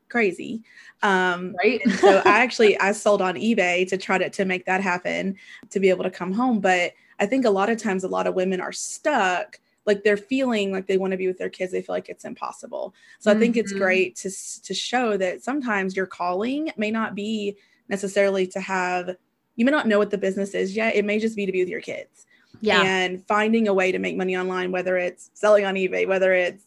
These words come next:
Speaker 1: doing a V A business, um, any of that is, is all really, really important.
Speaker 2: Yeah, we are,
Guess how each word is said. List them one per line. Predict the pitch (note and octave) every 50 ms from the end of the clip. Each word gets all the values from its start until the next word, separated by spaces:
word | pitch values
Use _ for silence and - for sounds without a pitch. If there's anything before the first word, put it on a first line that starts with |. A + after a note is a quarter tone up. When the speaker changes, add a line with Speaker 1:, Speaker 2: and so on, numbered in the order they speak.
| - F#3
Speaker 1:
doing | F#3 - G#3 G#3 G#3 G#3
a | G3
V | F#3 G3 F#3+
A | F#3+ F3+ F#3
business, | F3+ F3+ F#3 F#3 F#3 F3+ F3 F#3 F3+ - _
um, | - F3+ E3+ E3+ D#3+
any | - G#3 A3+ A3+ G#3
of | F#3+ F3 E3+
that | E3+ D#3+ D#3+ E3 - - _ _ _ _ _ _ _ _ -
is, | G3 F3+ F3 E3+ F3 - _ _ _ _
is | G3 F#3
all | - - F#3 F3+ F3+ F3+
really, | F3 F3 D#3 D#3 D#3 E3
really | D#3 D3 C3 - -
important. | - - F#3+ - - - - - - - - - - _ _ _ _ _
Speaker 2:
Yeah, | G3 F3+ G3 E3+ D#3+ D#3+ D#3+ D#3+ D#3+
we | - G3 A3 A#3+
are, | C4 B3 A3+ G#3+ G#3 G3 F#3 E3+ - -